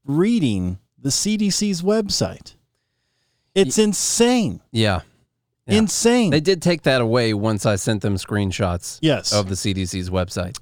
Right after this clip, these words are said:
Speaker 1: Yes, but it's still insane
Speaker 2: Yeah.
Speaker 1: that, that that can happen. Now, of course, this is where principles meet, you know, like, monetary value, which, you know, kinda sucks, but we still continue to do the show despite losing,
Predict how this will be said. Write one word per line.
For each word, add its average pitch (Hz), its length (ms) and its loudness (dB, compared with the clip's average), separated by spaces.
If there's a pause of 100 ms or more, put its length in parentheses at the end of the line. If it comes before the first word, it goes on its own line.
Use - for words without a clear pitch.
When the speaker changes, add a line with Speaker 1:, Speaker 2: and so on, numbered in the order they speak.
Speaker 1:
Yes, 147 220 2
but 135 100 0
it's 123 100 -2
still 202 220 2
insane 104 580 0
Speaker 2:
Yeah. - 80 -20 (320)
Speaker 1:
that, 123 260 -2
that 123 140 0
that 120 220 0
can 110 120 -2
happen. 110 600 0 (420)
Now, 151 180 4
of 151 120 -2
course, 208 420 2 (640)
this 135 180 2
is 131 120 0
where 120 160 2
principles 110 540 0
meet, 110 300 0 (140)
you 120 160 2
know, 110 260 2
like, 98 340 -2 (380)
monetary 101 500 -2
value, 95 640 -2
which, 101 240 -8 (160)
you 98 100 -8
know, 90 140 -4
kinda 92 200 -6
sucks, 127 380 -2
but 92 240 -6 (380)
we 123 160 0
still 151 280 0
continue 143 340 0
to 135 100 -2
do 143 40 2
the 139 120 0
show 156 260 0
despite 127 420 0
losing, 127 460 0